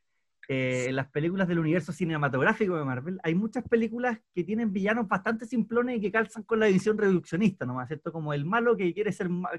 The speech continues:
que es malo y no es, y no es, y, y la película quizás no se dedica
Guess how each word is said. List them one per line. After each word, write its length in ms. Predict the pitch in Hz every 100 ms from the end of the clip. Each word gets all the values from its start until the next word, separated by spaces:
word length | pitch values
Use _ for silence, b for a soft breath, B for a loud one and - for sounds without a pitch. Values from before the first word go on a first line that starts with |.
| -
que 80 |
es 60 | 202
malo 460 | 175 208 226 240 214
y 100 | 175
no 120 | 208
es, 80 | 202
y 80 | 185
no 80 | 220
es, 140 | -
y, 220 | 170 175 160
y 120 | 151
la 100 | 156
película 320 | 165 196 208
quizás 240 | 175 185
no 100 | 180
se 120 | 180 160
dedica 460 | 170 185 185 160